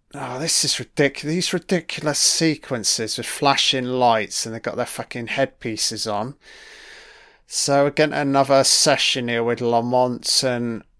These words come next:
Regan MacNeil. Do you remember Dream? Oh yeah, Father Merrin. Yeah, he was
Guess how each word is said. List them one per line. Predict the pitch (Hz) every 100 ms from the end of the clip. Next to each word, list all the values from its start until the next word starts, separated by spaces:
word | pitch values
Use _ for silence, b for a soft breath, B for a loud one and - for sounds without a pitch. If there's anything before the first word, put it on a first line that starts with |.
| -
Regan | 131 120 120 135 120
MacNeil. | 120 - 123 120 113 120 _ _ _ _ _ _ _ _ _ _ _ _ _ _ _ _ _ _ _ _ _ _ _ _ _ _ _ _ _ _ _ _ _ _ _ _ _ _ _ _ _ _ _ _ _ _ _
Do | - 139
you | 139
remember | 139 143 143 139
Dream? | 139 - 143 143 139 139
Oh | 143 139
yeah, | 143 139 135 131 123
Father | - 143 135 143
Merrin. | 135 135 131 123 113 110 104 - _ _
Yeah, | - 135 123 120
he | 127
was | 135 131 - - -